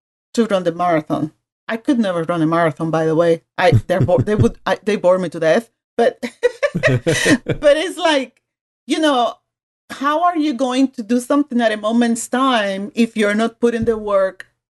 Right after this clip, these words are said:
Speaker 1: five minutes a day, ten minutes a day, every day to do something on paper or on the iPad or wherever it is? If you don't nurture your mind, my, my stu-, I tell my students, I want you to read our design books,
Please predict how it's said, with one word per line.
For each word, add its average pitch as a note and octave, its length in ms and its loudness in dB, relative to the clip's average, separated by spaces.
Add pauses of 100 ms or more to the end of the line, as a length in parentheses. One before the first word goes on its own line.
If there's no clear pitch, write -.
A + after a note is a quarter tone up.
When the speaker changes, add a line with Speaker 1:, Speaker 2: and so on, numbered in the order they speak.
(140)
Speaker 1:
five A3+ 200 0
minutes A3 320 0
a G#3 60 0
day, F#3+ 300 2
ten G3+ 200 -2
minutes G#3 280 0
a G3 80 2
day, F#3 220 2
every F#3 240 -2
day F3+ 420 0 (120)
to G#3+ 80 0
do F3 160 -2
something F3+ 460 -2
on E3 140 0
paper F3 540 0
or F3+ 240 2
on E3+ 100 -2
the E3 80 0
iPad E3 520 0
or F3+ 100 4
wherever G3+ 520 0
it E3 120 2
is? - 260 -12 (260)
If A#3+ 160 -6
you B3 100 0
don't C4 140 2
nurture A#3 300 -4
your F3+ 180 0
mind, E3 500 0 (1000)
my, A3 240 0
my A3 200 2
stu-, B3 320 -2
I A#3+ 100 0
tell B3+ 200 0
my C4+ 120 2
students, A3+ 480 -4 (580)
I A3+ 80 0
want C4 240 0
you D#4+ 80 -6
to D#4 220 0
read A#3+ 220 -2
our F3 140 2
design E3+ 440 0
books, - 420 -4